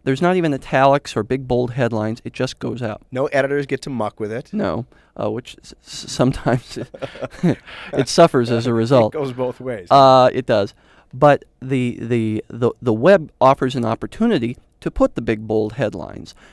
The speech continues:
Speaker 1: to highlight things, to add pictures, and to create hyperlinks so that a user clicks on a link and is taken, transported magically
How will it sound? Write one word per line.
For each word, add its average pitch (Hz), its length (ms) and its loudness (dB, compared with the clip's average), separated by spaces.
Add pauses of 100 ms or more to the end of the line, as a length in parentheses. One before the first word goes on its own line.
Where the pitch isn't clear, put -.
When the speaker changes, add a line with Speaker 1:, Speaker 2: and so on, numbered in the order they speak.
(160)
Speaker 1:
to 131 480 0
highlight 143 560 2
things, 82 300 -12
to - 200 -6
add 135 280 0
pictures, - 640 -10 (420)
and 117 400 -2
to - 80 -12
create 120 320 -4
hyperlinks - 800 -2 (180)
so 123 160 -2
that 113 200 2
a 107 80 -2
user 117 360 -4 (100)
clicks - 640 -4 (420)
on 104 200 0
a 107 80 -2
link 156 320 0 (200)
and 120 140 -4
is 123 120 -6
taken, 131 420 -4
transported 117 720 -4
magically 113 580 -6